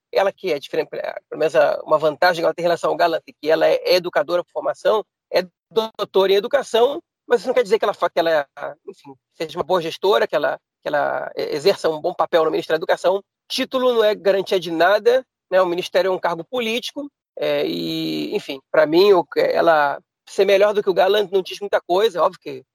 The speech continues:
ela até agora exerce melhor que o Gallant, ela tem ideias, ela dá autonomia um pouco mais pra, pro, pros, pro, pros corpos acadêmicos, et cetera, et cetera, mas ela pisa na bola, é, igual, <laughs> igual os outros membros do Likud,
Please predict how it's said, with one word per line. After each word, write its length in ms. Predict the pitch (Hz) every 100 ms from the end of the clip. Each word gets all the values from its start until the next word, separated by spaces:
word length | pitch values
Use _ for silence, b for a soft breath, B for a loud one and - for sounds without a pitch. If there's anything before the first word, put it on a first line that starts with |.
| _
ela 180 | 156 147
até 160 | 139 156
agora 260 | 143 160
exerce 300 | 160 156 147
melhor 200 | 151 156
que 80 | -
o 40 | 139
Gallant, 320 | 165 180 160
ela 140 | 143
tem 140 | 147 160
ideias, 460 | 156 170 180 151
ela 140 | 139 147
dá 80 | 151
autonomia 480 | - 156 143 160
um 40 | 160
pouco 200 | 156 -
mais 160 | 156 -
pra, 260 | 151 143 _ _
pro, 120 | - 143
pros, 180 | 156 - _
pro, 180 | 156 143
pros 300 | - - -
corpos 200 | - 160
acadêmicos, 480 | 156 175 202 240 175
et 120 | 165
cetera, 200 | 190 247
et 40 |
cetera, 360 | 285 262 480 339
mas 260 | 262 277
ela 260 | 240 247 247 _ _
pisa 200 | - 269
na 120 | 262 220
bola, 480 | 202 240 247 277 277 _ -
é, 760 | - 202 202 180 160 151 151 -
igual, 800 | 196 175 220 247 247 214 196 190
<laughs> 100 | 202
igual 260 | 226 233 247
os 80 | 214
outros 160 | -
membros 260 | 208 214 175
do 60 |
Likud, 400 | 240 - 226 254